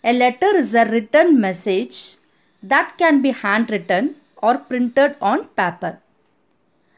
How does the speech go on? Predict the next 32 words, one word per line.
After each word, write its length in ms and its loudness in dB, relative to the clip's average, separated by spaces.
That 160 0
is 120 -2
a 100 4
message 640 0
which 300 -4
we 100 2
are 60 2
going 240 -2
to 80 -6
convey 480 0
to 240 -8
others 600 -2
that 320 0
should 240 -8
be 80 0
written 400 0
in 140 -6
a, 240 -2
that 320 0
written 520 0
in 180 -4
as 280 -6
a 120 2
handwritten 640 0
or 260 2
it 220 -4
may 140 -2
be 200 0
in 140 2
a 120 0
printed 480 -2
way. 220 -6